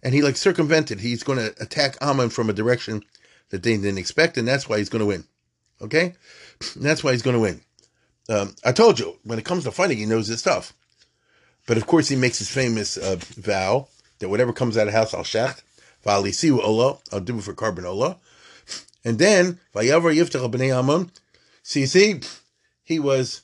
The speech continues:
a nicey nice guy in the negotiation phase. But once the negotiations failed, he attacked. You understand? He didn't go on defensive.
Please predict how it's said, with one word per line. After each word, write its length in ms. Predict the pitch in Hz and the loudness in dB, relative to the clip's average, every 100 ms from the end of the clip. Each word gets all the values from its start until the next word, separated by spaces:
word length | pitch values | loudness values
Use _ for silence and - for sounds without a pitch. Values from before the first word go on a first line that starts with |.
| _ _ _ _ _ _ - | _ _ _ _ _ _ -8
a 100 | 117 | -4
nicey 460 | 123 190 175 151 | 2 0 0 -2
nice 340 | 127 143 156 - | 0 0 -2 0
guy 540 | 143 170 151 101 110 - _ _ _ _ _ _ - | 4 4 4 0 -4 -8 _ _ _ _ _ _ -8
in 120 | 113 | -4
the 100 | 113 | -2
negotiation 720 | 107 123 113 - 151 175 127 | 0 2 2 2 -2 0 -4
phase. 480 | - 95 78 - - _ _ _ _ _ _ _ - | -4 -6 -6 -10 -14 _ _ _ _ _ _ _ -6
But 100 | 101 | -2
once 240 | 151 196 | 0 0
the 80 | 139 | -2
negotiations 800 | 110 139 147 123 104 110 104 - | 0 2 2 -2 -4 -4 -6 -8
failed, 440 | - 208 117 101 - _ _ | -2 0 0 -2 -8 _ _
he 200 | 226 254 | 2 2
attacked. 560 | 135 190 175 - - - _ _ | 2 0 0 -2 -10 -20 _ _
You 60 | 143 | -4
understand? 220 | 156 127 | -2 0
He 100 | 202 | 2
didn't 180 | 143 107 | 0 2
go 240 | 143 123 117 | 2 2 -2
on 160 | 107 | -4
defensive. 600 | 156 175 120 104 120 - | -2 -4 -2 -4 -6 -8